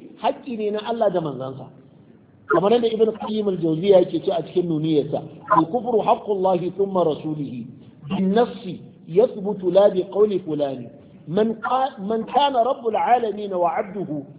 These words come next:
qad kaffarahu fa dhaka dhul kufrani." Cewa wani ba musulmi bane, haƙƙin Allah ne da manzansa.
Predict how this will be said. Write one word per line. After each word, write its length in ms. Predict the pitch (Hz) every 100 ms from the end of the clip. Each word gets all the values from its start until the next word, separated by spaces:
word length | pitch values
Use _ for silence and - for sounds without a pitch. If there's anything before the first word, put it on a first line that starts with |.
| - -
qad 120 | 190 185
kaffarahu 800 | 202 190 190 185 214 269 262 330 - -
fa 120 | 160 151
dhaka 380 | 202 240 202
dhul 220 | 180 339 -
kufrani." 580 | 196 139 185 127 127 117 - - -
Cewa 360 | 254 233 202 196
wani 240 | 214 220 175 - 202
ba 100 | 156
musulmi 500 | 151 151 147 165 214
bane, 280 | 240 226 156 - - -
haƙƙin 420 | 185 - 202 160 - -
Allah 380 | 202 202 180
ne 180 | 170 175
da 120 | 165
manzansa. 580 | 147 131 123 131 131 123